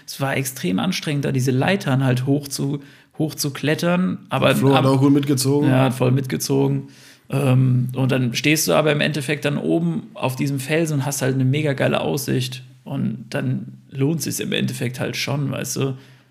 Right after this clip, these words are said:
Speaker 1: Ich glaub, das ist auch allgemein so das Ding, was diese Bergsteiger dann
Speaker 2: Na
Speaker 1: irgendwie
Speaker 2: klar.
Speaker 1: antreibt oder, oder, oder wo du dann halt so komplett deine Endorphine ausstößt, wenn du halt oben auf dem, auf dem Gipfel bist und, und dann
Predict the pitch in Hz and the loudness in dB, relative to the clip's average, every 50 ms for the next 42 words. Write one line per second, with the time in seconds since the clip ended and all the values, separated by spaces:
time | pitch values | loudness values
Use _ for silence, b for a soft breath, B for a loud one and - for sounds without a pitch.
0 | b b b b _ _ _ _ - - - - - - 120 123 127 131 131 127 | b b b b _ _ _ _ -18 -18 -18 -12 -8 -4 -4 -2 0 0 0 0
1 | 127 127 - - - 131 131 135 131 123 127 127 127 127 131 127 127 123 - - | -2 -4 -8 -10 -8 -8 -6 -6 -4 -2 -2 0 0 0 -2 -2 -4 -6 -4 -4
2 | 127 127 123 123 127 127 127 - - - - 110 123 131 127 - - - - 123 | -2 0 0 0 0 -2 -4 -4 -6 -4 -4 -4 -4 -4 -4 -8 -8 -8 -6 -4
3 | 120 - - 127 120 - 127 - 135 131 127 123 113 117 120 117 - 101 - - | -4 -4 -4 -2 -2 -2 -2 -2 -2 0 0 2 2 4 4 2 2 0 0 0
4 | 123 135 135 135 - - 127 123 127 98 95 - - - B B B B B B | 2 2 2 0 0 -2 -2 0 0 0 0 0 0 -2 B B B B B B
5 | - 131 139 127 127 127 127 131 127 127 127 127 123 - 120 - 135 120 123 127 | -4 -2 -2 0 2 4 4 6 6 6 6 6 4 2 0 0 0 2 2 2
6 | 120 117 123 110 117 120 120 - - 131 131 123 120 - 139 139 135 131 127 131 | 0 0 0 0 0 2 2 0 0 0 -2 -2 -2 -4 -4 -2 0 0 0 0
7 | 135 131 127 B B B B B B B B B B - 110 120 135 143 135 - | 0 -2 -4 B B B B B B B B B B -2 0 0 2 2 0 -2
8 | - - 135 143 143 139 - 131 123 127 123 127 120 127 127 139 143 143 143 139 | 0 0 0 2 0 0 0 0 2 2 4 2 2 2 2 2 2 2 2 2
9 | 127 120 127 131 131 135 135 131 - - 131 127 135 139 143 143 143 - - 135 | 0 0 0 -2 -2 -2 -2 0 -2 -2 -4 -4 -4 -2 -2 -4 -4 -4 -4 -4
10 | 135 131 131 131 127 - - - - - - - - 143 127 - - - - - | -2 0 0 -2 -2 -4 -6 -6 -6 -4 -2 -2 -2 -2 -4 -6 -10 -10 -6 -4
11 | 131 131 - - - - - - - | -4 -4 -2 -2 -2 -2 -2 -6 -8